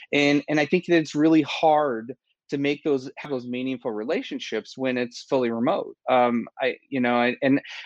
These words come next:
and I also think there tends to be a war right now between these factions of everybody should be back in the office full time, or everybody should be hi-, you know, uh, remote. We've proven we can do it. I don't think that's right. I think it's like, it's like a,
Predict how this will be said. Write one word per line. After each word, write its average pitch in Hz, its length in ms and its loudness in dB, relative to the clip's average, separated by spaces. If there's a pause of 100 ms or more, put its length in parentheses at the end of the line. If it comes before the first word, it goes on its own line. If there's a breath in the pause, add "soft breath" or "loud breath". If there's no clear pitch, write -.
and 151 100 2
I 156 120 4
also 226 200 0
think 151 160 -6
there 131 180 -6
tends 156 280 -8
to 147 80 -10
be 135 140 -6
a 117 60 -4
war 120 640 2
right 107 240 -4
now 85 300 -10
between 139 400 -6
these 123 240 -8
factions 139 540 -2
of 107 240 -2 (680 loud breath)
everybody 170 300 4
should 139 200 -4
be 131 40 -2
back 143 300 -2
in 151 100 -4
the 143 120 -4
office 143 280 -2
full 151 240 -4
time, 120 500 -4
or 135 360 -2
everybody 185 400 0
should 143 180 -10
be 131 300 -6 (220 soft breath)
hi-, 190 260 -2
you 156 100 -4
know, 135 140 -6 (320 soft breath)
uh, 131 260 2
remote. 147 460 0
We've 143 260 -4
proven 180 300 -4
we 156 120 -6
can 135 160 -6
do 156 200 0
it. 117 80 -2 (100)
I 220 80 0
don't 262 140 -2
think 233 160 -4
that's - 240 -4
right. 135 320 2
I 131 100 0
think 185 220 -4
it's 180 120 -6
like, 156 140 -2 (140)
it's - 180 -12
like 139 220 -2
a, 113 300 0